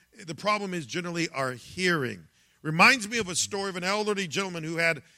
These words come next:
serious hearing problems for a number of years.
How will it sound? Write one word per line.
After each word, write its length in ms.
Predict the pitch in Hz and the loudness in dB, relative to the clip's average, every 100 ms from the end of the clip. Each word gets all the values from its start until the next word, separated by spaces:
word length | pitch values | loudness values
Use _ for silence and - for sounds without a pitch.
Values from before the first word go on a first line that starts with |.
| _ | _
serious 840 | - - - 254 254 247 247 - - | -2 0 2 0 -2 0 4 4 4
hearing 480 | 165 220 214 185 | 2 0 2 -2
problems 600 | 135 156 143 139 165 170 | -4 -2 0 -2 -6 -6
for 160 | - 175 | -8 -8
a 40 | |
number 260 | 165 170 175 | -6 -6 -4
of 120 | 170 | -2
years. 480 | 185 214 151 - - | 2 2 2 -4 -14